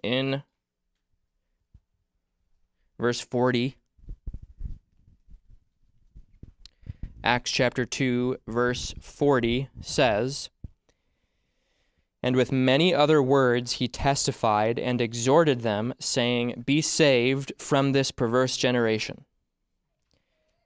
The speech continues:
Then those who gladly received his word were baptized, and that day about three thousand souls were added to them. And they continued steadfastly."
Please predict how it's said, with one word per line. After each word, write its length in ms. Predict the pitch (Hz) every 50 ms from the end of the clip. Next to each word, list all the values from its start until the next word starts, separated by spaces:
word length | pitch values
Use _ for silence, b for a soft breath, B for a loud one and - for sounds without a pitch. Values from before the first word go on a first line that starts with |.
| _ _ _ _ -
Then 280 | 123 131 139 151 156
those 340 | 147 151 147 156 160 156 -
who 120 | 156 139
gladly 520 | 131 135 139 131 131 139 151 160 170 180 180
received 480 | 170 160 - - - 165 165 165 156
his 180 | 165 160 143 147
word 420 | 143 147 143 135 123 120 123 123
were 180 | 123 113 127 123
baptized, 840 | 127 131 127 123 131 - - - 104 101 - - - - - - - - _ _ _ _
and 180 | - 127 127 127
that 240 | 131 131 143 - 143
day 320 | 147 147 135 120 123 127
about 320 | - - 127 127 117 107 -
three 280 | - - 135 143 151
thousand 420 | 151 - 147 135 139 131 139 135 135
souls 640 | - - 156 147 127 107 104 104 113 127 - - - _ _ _ _ _ _ _
were 120 | - 120
added 280 | 107 110 117 120 117 117
to 80 | - 98
them. 260 | - 92 - - - _ _ _ _ _ _ _ _ _ _ _ _ _ _ _ _ _ _ _ _ _ _ _ _ _
And 180 | - 131 127
they 180 | 131 131 131 131
continued 800 | - - 127 123 120 - - 156 156 170 175 175 175 175 170 - -
steadfastly." 1300 | - - - - - - 160 165 185 170 160 - 170 147 143 135 135 - - - 120 107 98 - - _